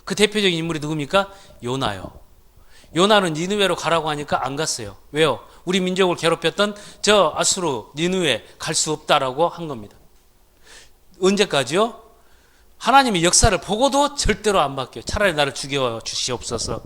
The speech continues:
하나님은 분명히 저들을 용서할 줄 내가 믿었습니다.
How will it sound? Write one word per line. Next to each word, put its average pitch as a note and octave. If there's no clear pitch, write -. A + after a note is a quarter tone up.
하나님은 E3+
분명히 G#3
저들을 E3+
용서할 E3+
줄 E3+
내가 F#3
믿었습니다. C#3+